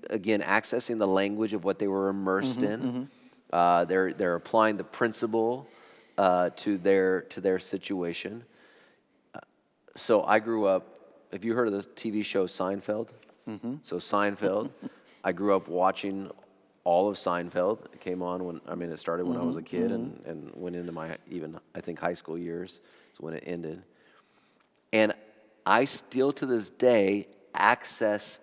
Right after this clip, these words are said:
Speaker 1: language from that T V show in the context of conversation.
Speaker 2: Mm-hmm,
Speaker 1: And
Speaker 2: mm-hmm.
Speaker 1: sometimes I'll use it, and my wife, who's,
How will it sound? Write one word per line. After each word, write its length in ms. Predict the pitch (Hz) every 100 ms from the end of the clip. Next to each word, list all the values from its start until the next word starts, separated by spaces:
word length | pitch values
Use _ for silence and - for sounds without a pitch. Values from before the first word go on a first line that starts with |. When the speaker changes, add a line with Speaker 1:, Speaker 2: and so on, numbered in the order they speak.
| _ -
Speaker 1:
language 960 | 92 98 123 165 143 92 90 107 -
from 280 | - 107 113
that 280 | 113 117 -
T 220 | - 131
V 200 | 117 135
show 500 | 151 - 90 87 113 113 _ _ _ _ _ _ _ _ _
in 120 | 127 131
the 80 | 131
context 520 | - 127 120 127 -
of 80 | 117
conversation. 640 | 123 110 117 120 - 73 - - -
Speaker 2:
Mm-hmm, 180 | 107 113
Speaker 1:
And 160 | 127
Speaker 2:
mm-hmm. 120 | 123
Speaker 1:
sometimes 440 | 120 196 220 170 127
I'll 80 | 117
use 380 | 110 165 202
it, 260 | 113 101 104 - - - _ _
and 100 | 117
my 120 | 110 110
wife, 420 | 110 123 156 -
who's, 320 | 117 104 -